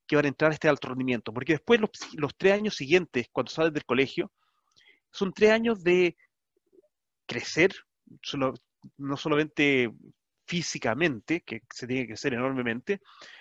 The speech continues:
pero también crecer acá arriba y, y una, y generar una madurez para poder enfrentar esa rutina de trabajo. Los múltiples entrenamientos a las cinco, cinco y media de la mañana,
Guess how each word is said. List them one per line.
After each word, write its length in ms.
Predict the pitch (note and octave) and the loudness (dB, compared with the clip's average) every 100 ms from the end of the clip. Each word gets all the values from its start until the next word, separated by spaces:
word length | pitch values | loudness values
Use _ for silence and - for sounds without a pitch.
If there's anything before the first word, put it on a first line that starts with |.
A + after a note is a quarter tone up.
| - - | -18 -4
pero 120 | C#3+ | -2
también 220 | C#3 D3+ | 0 0
crecer 300 | - B2+ F3 | -2 -2 2
acá 140 | D#3 | 2
arriba 420 | B2+ D#3 C#3 G3 G3 _ _ _ _ _ _ _ _ | 2 2 2 0 -4 _ _ _ _ _ _ _ _
y, 500 | - D3 C#3+ C3+ D3+ | -4 -2 -2 -2 -4
y 40 | D3 | -4
una, 100 | F3 | -4
y 180 | C3 C3 | -6 -8
generar 320 | - C3+ D#3+ | -2 2 2
una 140 | E3 | 2
madurez 760 | C#3+ B2+ A2+ A#2 E3 G3 - - _ _ _ | 2 0 0 0 0 0 -8 -14 _ _ _
para 140 | C#3 C3 | 0 2
poder 300 | C#3 D#3+ - | 4 4 2
enfrentar 840 | D3 - B2+ A#2 _ - F3 A#3 - - | -6 -4 -6 -6 _ 0 2 2 -2 -10
esa 180 | D#3 E3+ | -10 -8
rutina 300 | D#3+ D#3 E3+ | -8 -4 -2
de 60 | |
trabajo. 480 | E3+ E3 B2 - - _ _ _ _ _ _ _ _ - | 2 4 4 0 -14 _ _ _ _ _ _ _ _ -10
Los 220 | B2+ B2+ | -6 -2
múltiples 420 | D3 E3+ F3 E3 | 0 -2 0 0
entrenamientos 760 | D3+ C#3 C#3+ D#3+ - F3 D#3 - | 0 0 0 -2 -2 -4 -4 -6
a 60 | - | -4
las 160 | A#2+ | -4
cinco, 320 | - E3+ E3 D3+ | -4 -8 -8 -10
cinco 300 | D#3+ D#3 D3+ | -10 -6 -2
y 60 | |
media 160 | C#3+ D#3 | 2 2
de 40 | |
la 60 | C#3+ | 2
mañana, 520 | C3 C#3+ D#3 F3+ F#3+ | 0 2 2 0 -6